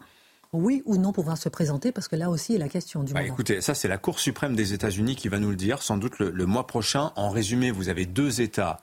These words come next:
Speaker 2: leur Cour suprême, <coughs> euh, locale, au niveau de l'État, ont voulu interdire à, à Donald Trump de participer à la primaire en invoquant un amendement de la Constitution américaine, le quatorzième alinéa trois, qui dit que,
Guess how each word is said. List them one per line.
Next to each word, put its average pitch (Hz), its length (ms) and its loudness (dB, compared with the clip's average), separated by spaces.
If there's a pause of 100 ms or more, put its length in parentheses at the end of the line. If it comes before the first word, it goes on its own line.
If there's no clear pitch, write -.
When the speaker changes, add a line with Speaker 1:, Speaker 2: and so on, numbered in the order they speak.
(160)
Speaker 2:
leur 101 160 -2
Cour - 160 -2
suprême, 131 480 0
<coughs> 185 240 2
euh, 90 260 0
locale, 110 600 0
au 101 60 -2
niveau 98 180 2
de 98 60 2
l'État, 110 400 0 (340)
ont 117 60 2
voulu 151 280 2
interdire 117 400 0
à, 104 140 0
à 95 40 -6
Donald 101 240 0
Trump 139 140 0
de 110 60 0
participer 107 500 -2
à 107 60 2
la 98 100 0
primaire 135 440 0 (300)
en 117 160 2
invoquant 135 560 0
un 147 200 2
amendement 127 440 2
de 107 60 -2
la 98 80 0
Constitution 101 500 -2
américaine, 98 460 0
le 95 80 0
quatorzième 110 720 0
alinéa 92 340 2
trois, 127 300 -2
qui - 120 -6
dit 135 200 2
que, 117 280 0